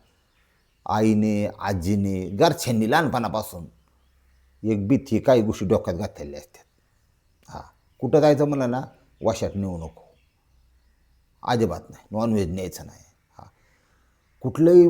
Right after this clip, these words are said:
हायवेच्याकडलं मोठं झाड असेल, त्याच्याखाली लघवी संडासला बसायचं नाही. ही जुन्या माणसाची सांगणं आहे सगळं. आमोशीच्या दिवशी शक्यतो तिथं प्रवास करायचा नाही, कारण चाकवा लागण्याची भीती असते. मग ती मेंदूत फिट असते, मेमरीमध्ये आपल्या.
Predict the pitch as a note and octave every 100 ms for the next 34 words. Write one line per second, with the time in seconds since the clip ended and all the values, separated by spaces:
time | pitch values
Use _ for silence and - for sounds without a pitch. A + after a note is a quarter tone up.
0 | D3+ - C#3 C#3+ B2 A#2+ C#3 C3 D3 D3
1 | F#2+ C3+ C3+ A2+ G#2+ - F2 E2 _ _
2 | - A2 A#2+ - G2+ F#2+ A2+ A2+ B2 G#2
3 | G#2 G2 - F2+ F2 - E2 - D#2 _
4 | - B2 A#3 C#4 B3+ F3 G#2+ - - F2
5 | E2 - B1 C2 - _ _ _ _ _
6 | _ _ _ _ - A2+ D#3 A3 C4 B3+
7 | B3+ A3 A3+ D3 D#3 C#3+ C3 - A#2+ G2+
8 | G#2 - A#2 A2 A2+ B2 B2 - D#3+ -
9 | - - A2 A#2 G#2+ G2 F#2+ F#2 G2+ -
10 | D2+ - - - _ _ _ _ _ _
11 | _ _ - E3+ - A#3 A#3+ A#3+ G#3+ A#3+
12 | B3 F#3 C4 B3+ A3+ - - - - D#3
13 | C#3 C#3+ C3+ A#2+ F#2 F2 F2 G2